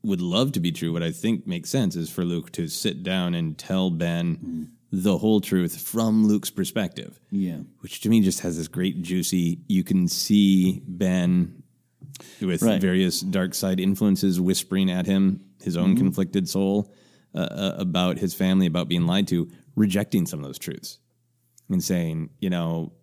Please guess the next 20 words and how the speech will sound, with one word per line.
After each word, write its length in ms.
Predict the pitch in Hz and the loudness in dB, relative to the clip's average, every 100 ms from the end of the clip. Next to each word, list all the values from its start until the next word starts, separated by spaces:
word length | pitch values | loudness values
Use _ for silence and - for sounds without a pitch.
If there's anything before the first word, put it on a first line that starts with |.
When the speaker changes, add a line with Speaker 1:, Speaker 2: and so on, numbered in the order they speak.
| - | -4
Speaker 1:
my 280 | 107 95 87 | 0 2 2
uncle 460 | 85 82 82 80 80 | 0 0 -2 -2 -2
Speaker 2:
Hundred 260 | 123 107 | 0 0
percent. 260 | 90 104 101 | -2 -2 2
Speaker 1:
is 140 | 98 - | 0 2
so 320 | 104 92 87 | 2 2 2
obsessed 360 | 85 92 85 | 0 -2 -2
with 100 | 92 | -2
the 80 | 92 | -2
light 240 | 80 80 - | -2 -4 -6
side. 400 | 85 78 78 76 | -6 -4 -4 -6
He's 320 | - 92 80 | -2 -2 -2
selling 320 | - 92 85 | -2 0 0
me 80 | 82 | 0
this 160 | 82 80 | 0 -2
bill 200 | 85 80 | -2 -4
of 120 | 80 | -4
goods 340 | 87 80 76 78 | -2 -2 -4 -6
that 320 | 73 69 98 | -2 -2 0
Speaker 2:
Mm-hmm. 140 | 101 | -4